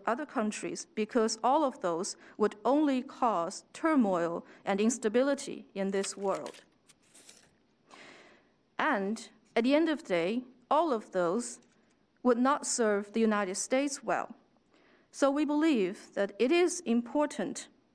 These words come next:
for the United States to change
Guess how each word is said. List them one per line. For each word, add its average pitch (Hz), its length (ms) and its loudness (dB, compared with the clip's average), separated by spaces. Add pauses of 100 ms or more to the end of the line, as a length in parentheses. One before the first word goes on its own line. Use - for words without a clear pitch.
(480)
for 269 520 2 (440)
the 240 80 4
United 220 500 2
States 247 680 -2 (920)
to 226 580 2 (200)
change 220 840 0